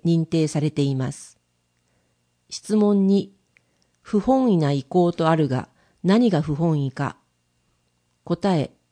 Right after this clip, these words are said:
本市単独ではいかんともしがたい理由により、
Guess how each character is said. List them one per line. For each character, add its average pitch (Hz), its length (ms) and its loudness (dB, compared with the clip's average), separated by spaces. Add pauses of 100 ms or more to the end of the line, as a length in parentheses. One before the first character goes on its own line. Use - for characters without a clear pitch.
(400)
本 247 320 2
市 170 140 -4
単 180 260 2
独 175 240 -2
で 170 100 2
は 147 180 0
い 165 100 -6
か 220 160 0
ん 214 100 2
と 165 100 0
も 147 120 0
し - 160 -4
が 160 120 0
た 175 120 -2
い 156 120 2
理 147 180 2
由 156 140 4
に 156 180 2
よ 151 120 2
り、 143 240 -4